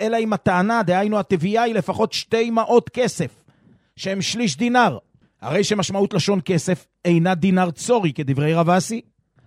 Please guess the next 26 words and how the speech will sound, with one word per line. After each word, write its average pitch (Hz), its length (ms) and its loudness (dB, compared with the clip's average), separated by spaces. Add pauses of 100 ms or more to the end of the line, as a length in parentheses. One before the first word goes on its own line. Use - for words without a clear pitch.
(200)
מתרצת 156 420 -6
הגמרא, 196 280 0
שהי 202 260 -2
נהתם 202 420 -2
שונה 165 400 -2
היא 214 160 0
משמעות 180 540 -2
לשון 196 340 2 (100)
כסף 196 380 -4
האמורה 165 320 -2
לגבי 185 300 -2
מודה 180 220 -4
במקצת, 175 640 -2 (520)
שהתורה 151 420 2
גילתה 185 500 0
בה 196 140 2
שאין 202 260 -2
הכוונה 208 360 2
לכסף 208 400 -2
צורי. 214 380 4 (640)
דכתיב, 190 440 2
נאמר 196 340 2
בפסוק, 196 440 -4
"כסף 202 320 -4
או - 40 -2
כלים". 233 440 0